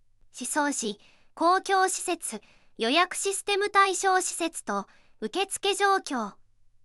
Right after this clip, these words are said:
施設名、オンライン予約に対応しているか、キャッシュレス決済に対応しているかの順で読み上げます。一のピア、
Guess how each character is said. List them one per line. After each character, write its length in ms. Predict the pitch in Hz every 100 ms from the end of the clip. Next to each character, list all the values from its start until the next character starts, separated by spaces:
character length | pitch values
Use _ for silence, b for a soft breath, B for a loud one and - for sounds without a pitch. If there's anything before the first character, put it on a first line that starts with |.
| _
施 140 | - -
設 320 | 330 330 403
名、 320 | 359 330 247 b b b -
オ 160 | 240
ン 80 | 349
ラ 140 | 392 403
イ 80 |
ン 140 | 381 415
予 100 | 427
約 280 | 415 403 320
に 140 | 226
対 280 | 233 254 285
応 180 | 311 320
し 120 | -
て 200 | 330 320
い 40 |
る 100 | 339
か、 240 | 330 247 233 b b b b -
キ 100 | 233
ャ 20 |
ッ 20 |
シ 180 | - 403
ュ 20 |
レ 100 | 415
ス 140 | 403 -
決 220 | 427 440
済 280 | - 330 240
に 140 | 196
対 280 | 226 240 285
応 180 | 311 320
し 120 | -
て 200 | 320 320
い 40 |
る 120 | 349
か 140 | 339 311
の 220 | 233 220 b b b b -
順 260 | 339 415
で 80 | 370
読 200 | 247 202
み 180 | 202 220
上 100 | 254
げ 140 | 262
ま 140 | 262 311
す。 200 | - - - _ _ _ _ -
一 300 | 226 - 330
の 160 | 370
ピ 200 | 381 320
ア、 160 | 254 220